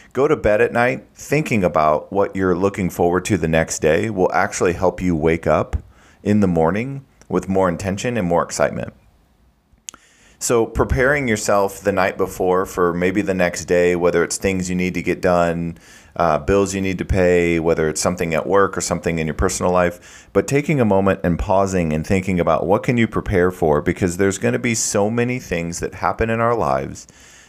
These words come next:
that are unexpected. But there's also quite a few things that we can kinda plan on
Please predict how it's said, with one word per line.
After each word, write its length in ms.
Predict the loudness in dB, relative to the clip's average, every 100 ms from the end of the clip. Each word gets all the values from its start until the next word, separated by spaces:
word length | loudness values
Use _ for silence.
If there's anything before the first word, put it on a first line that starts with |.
| _
that 160 | 0 2
are 200 | 2 2
unexpected. 1120 | 2 2 -2 -4 -4 -2 -2 -2 -8 -10 -14 -20 _ _ _ _ _ -6
But 140 | -2
there's 180 | 0 -2
also 400 | 0 0 2 0
quite 320 | 0 0 2
a 60 | 2
few 180 | -2 -4
things 360 | -2 0 2
that 140 | 0 0
we 140 | -2
can 240 | -2 -4
kinda 280 | -2 -2 -2
plan 380 | 0 2 4 2
on 380 | 2 2 0